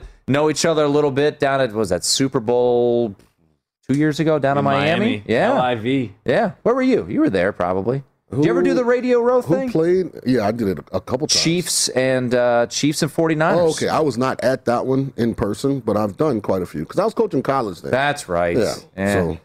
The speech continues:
Speaker 1: you were busy.
Speaker 3: you don't
Speaker 1: You were
Speaker 3: really have a lot of
Speaker 1: recruiting.
Speaker 3: time for anything.
Speaker 1: You were recruiting out there. By the way, Joe is a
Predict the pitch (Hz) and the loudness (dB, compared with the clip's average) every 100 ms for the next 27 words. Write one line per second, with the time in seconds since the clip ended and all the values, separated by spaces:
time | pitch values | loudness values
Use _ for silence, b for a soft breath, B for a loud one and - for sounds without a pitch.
0 | _ _ - 180 120 117 107 110 101 _ | _ _ -4 -2 0 -2 -2 -4 -6 _
1 | 123 143 156 170 131 117 113 104 120 139 | -2 0 2 2 0 0 0 0 0 0
2 | 113 110 104 101 98 104 101 95 - _ | 0 0 0 0 0 -2 -2 -4 -14 _
3 | _ 139 139 110 - 127 117 117 123 117 | _ -2 0 -2 -2 -2 0 0 0 0
4 | 123 180 151 143 131 101 135 170 156 127 | 0 0 2 0 0 -2 0 2 2 2
5 | 123 110 107 104 95 | 0 2 2 2 -2